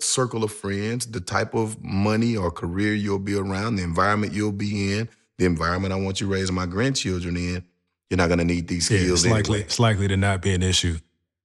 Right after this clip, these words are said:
Speaker 2: So the, the honest answer is no, I don't feel like you need to create those because I haven't. Well, I, I guess I could feel like, I could be <laughs> at a tug of war internally, feeling like I need to and not doing it. I don't think,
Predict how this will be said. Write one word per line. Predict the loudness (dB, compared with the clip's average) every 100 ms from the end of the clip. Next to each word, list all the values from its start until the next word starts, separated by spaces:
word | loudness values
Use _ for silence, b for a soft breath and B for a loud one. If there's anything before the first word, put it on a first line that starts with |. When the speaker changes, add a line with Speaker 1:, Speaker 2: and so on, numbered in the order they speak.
| _
Speaker 2:
So | 4 6
the, | 4 0 0
the | 0 2 0 2
honest | 4 4 4
answer | 2 0 0 0
is | -2 -2 -2 -2 -4 -6 -8 _ _ _
no, | 0 2 2 2
I | -2
don't | 0 0 0
feel | 0 2
like | 0 0
you | -2
need | -2 -4
to |
create | -4 -2 -2 -2
those | -4 -4
because | -6 -4 -4
I | -2
haven't. | -2 -2 -2 4
Well, | 4 4 2 -2
I, | -4 -2
I | -2
guess | 0 2
I | 0
could | 2 2 2
feel | 0
like, | -2 -2 -6
I | -4
could | 0 0
be | 0 -2 0
<laughs> | 2
at | 2 0 -2
a |
tug | 0 2
of | 2
war | 2 0 -2 -4
internally, | -2 0 0 0 -4 -8 _ _ _ _ _ _
feeling | 2 4 2
like | 0
I | 0
need | -2 -2
to | -4
and | -4
not | -4 -4
doing | -4 -4
it. | -4
I | 0
don't | 2 2
think, | 0 -2